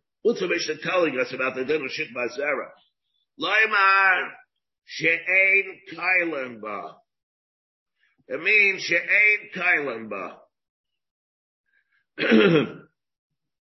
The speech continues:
What it means is that we don't attribute it. Let's take a look where the way Tosfos says it here. Um,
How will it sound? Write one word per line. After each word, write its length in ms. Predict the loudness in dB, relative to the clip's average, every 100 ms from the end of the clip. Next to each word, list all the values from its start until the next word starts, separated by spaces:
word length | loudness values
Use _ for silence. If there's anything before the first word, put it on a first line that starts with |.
| _ _ -6
What 160 | 0
it 140 | 0 0
means 300 | -4 -6 -4
is 400 | 0 0 0 -4 -16 _ _ _ _ _ -8
that 220 | -6 -4
we 160 | -6 -4
don't 400 | -4 -4 -8 -6
attribute 800 | -4 -6 -8 -4 -2 -2 -2 -2
it. 160 | -6 -8 _ _ _ _ _ _ _ _ _ _ _ _ -4
Let's 220 | -4 0
take 180 | 0 2
a 60 |
look 200 | -2 -4
where 160 | -6 -4
the 120 | -2
way 240 | -2 -4 -6
Tosfos 420 | -4 -4 -6 -8
says 300 | -4 -4 -6
it 120 | -10
here. 180 | -10 -10 -12 _ _ _ _ _ _ _ _ _ -14 -10 -6
Um, 380 | -4 -6 -10